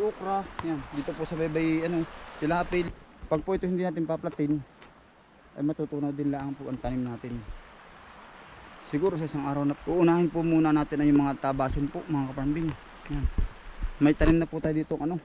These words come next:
kalabasa, oh. Yan. Bago pa lang po.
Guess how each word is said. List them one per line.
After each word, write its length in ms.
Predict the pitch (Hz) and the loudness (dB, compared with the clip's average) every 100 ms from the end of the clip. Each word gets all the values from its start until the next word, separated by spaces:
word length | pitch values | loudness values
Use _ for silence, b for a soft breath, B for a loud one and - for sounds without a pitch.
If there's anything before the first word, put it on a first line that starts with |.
| - | -10
kalabasa, 560 | 135 139 147 139 185 135 | -8 -4 -2 -2 -2 -6
oh. 160 | 143 - - | -6 -8 -12
Yan. 160 | 139 123 - - - - - - - - - - - - - - - - - - - - | -10 -12 -16 -20 -20 -20 -20 -20 -20 -18 -18 -18 -20 -20 -20 -20 -20 -20 -20 -20 -20 -6
Bago 240 | 127 131 147 | -6 -4 -6
pa 80 | 147 | -4
lang 220 | 165 202 | -4 -6
po. 220 | 185 185 | -10 -14